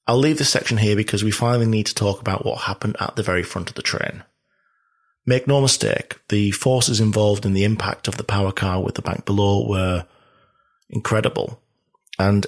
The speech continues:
any vehicle would likely have borne the scars of the impact. But what happened at Carmont was a shock to us all.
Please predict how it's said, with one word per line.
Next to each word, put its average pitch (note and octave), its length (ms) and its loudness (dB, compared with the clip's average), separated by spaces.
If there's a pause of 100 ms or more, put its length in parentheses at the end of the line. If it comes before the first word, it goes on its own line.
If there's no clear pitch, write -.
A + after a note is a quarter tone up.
(140)
any A#2+ 240 4
vehicle F#2+ 540 2
would F#2 120 -2
likely F#2+ 340 0
have F2+ 120 -2
borne F#2 300 0
the F2+ 60 0
scars F#2 500 0
of - 180 -4
the F#2 120 0
impact. - 520 -2 (1200)
But B2+ 180 2
what C#3 160 0
happened E3+ 240 0
at - 120 -6
Carmont C3 520 2
was A2 160 -2
a G#2 60 -2
shock - 360 -2
to G2+ 140 -2
us G2 120 2
all. A2+ 420 0